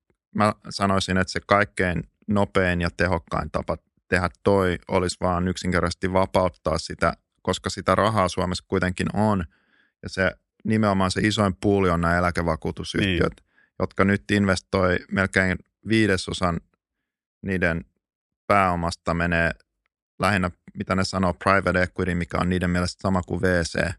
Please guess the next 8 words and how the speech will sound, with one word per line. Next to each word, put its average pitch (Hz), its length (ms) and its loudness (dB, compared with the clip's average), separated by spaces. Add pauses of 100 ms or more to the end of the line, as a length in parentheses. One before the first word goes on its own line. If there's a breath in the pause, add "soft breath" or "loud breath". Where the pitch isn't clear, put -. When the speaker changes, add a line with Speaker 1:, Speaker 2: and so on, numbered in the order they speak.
(460)
Speaker 1:
mut 92 120 -10
mikä 95 280 4 (120)
jokainen 101 460 2
ymmärtää, 85 580 0 (440)
on 82 280 -2 (520)
olemassa 104 500 2
olevien 87 380 0
firmojen 85 580 -2